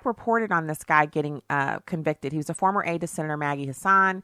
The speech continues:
sentenced to four years in prison on Wednesday for hacking Senate computers and releasing personal information online about five Republican senators out of anger spurred by their roles in the confirmation hearings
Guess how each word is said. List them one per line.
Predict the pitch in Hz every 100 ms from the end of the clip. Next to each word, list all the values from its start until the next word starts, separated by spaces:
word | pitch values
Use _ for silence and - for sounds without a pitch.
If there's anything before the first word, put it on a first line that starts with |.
| _ - _
sentenced | - 208 196 -
to |
four | 175 180
years | 170 165
in | 165
prison | 160 165 160
on | 147
Wednesday | 156 156 160
for | 151 156
hacking | 151 - 147
Senate | - 143
computers | - 147 160 151 147
and | 143
releasing | 143 156 160
personal | 151 143 - 135
information | 143 151 139 - 139
online | 143 196 208 151 156 - - _ -
about | 196 180 - _ _ _
five | 220 214 226 247
Republican | 247 202 185 175
senators | - 165 160 156
out | 160
of | 160
anger | - 165 165 147
spurred | - 175 190
by | 190
their | 180 165
roles | 156 151
in | 151
the | 147
confirmation | 165 156 160 147 -
hearings | 147 135 127 -